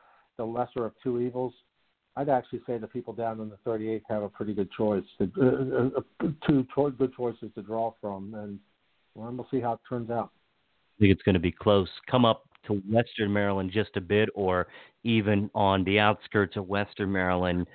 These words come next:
Speaker 2: um, uh, the, you know, the arch to Western Maryland up in Frederick County's District three, longtime incumbent Democrat Senator Ron Young, who's been in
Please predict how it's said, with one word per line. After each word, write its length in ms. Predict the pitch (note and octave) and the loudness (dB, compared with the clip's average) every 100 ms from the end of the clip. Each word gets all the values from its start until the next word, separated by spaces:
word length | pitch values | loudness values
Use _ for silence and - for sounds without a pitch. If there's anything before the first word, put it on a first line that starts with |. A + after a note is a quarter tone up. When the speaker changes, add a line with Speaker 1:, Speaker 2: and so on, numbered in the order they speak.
| - - - - | -20 -20 -18 -2
Speaker 2:
um, 540 | E2+ F2 F2 F2+ F2+ F#2 - | 4 6 6 4 2 0 0
uh, 260 | G2+ F#2 | 2 4
the, 140 | E2 F#2 | 2 0
you 120 | G#2+ | 2
know, 160 | F2+ F2+ - | 4 4 4
the 140 | G#2 | 4
arch 180 | A2+ - - | 4 0 -2
to 80 | G2 | 0
Western 480 | F#2+ F2+ - E2+ | 2 0 -4 -4
Maryland 440 | F2+ F2+ F2 F2 F#2 | 0 0 2 0 -2
up 120 | E2+ | -4
in 120 | E2 - | -8 0
Frederick 300 | A2 F#2+ G2+ - | 0 2 -2 0
County's 280 | G#2 F#2 F#2 - | 2 2 0 0
District 400 | G#2 - F#2 - | -2 -2 -12 -8
three, 240 | G#2+ A2 G2+ | 2 4 4
longtime 680 | G2+ A2 A2+ - A2+ G#2+ | 4 4 4 2 2 4
incumbent 580 | F#2+ F2 G#2+ G#2 F#2 F#2 - - - G2+ B2 | 0 -2 0 2 2 -2 -8 -20 -16 -6 2
Democrat 640 | A#2+ A#2 - A2 G2+ - - | 2 2 -2 -2 0 -4 -2
Senator 300 | B2 A2 F#2+ | 0 0 -2
Ron 400 | F#2 G#2+ A#2 A#2+ | 0 2 2 2
Young, 340 | G#2+ G#2+ A#2+ A2 | 4 4 2 0
who's 220 | F#2+ E2+ | -2 -2
been 220 | G#2 G#2+ | 0 2
in 140 | G2 | 2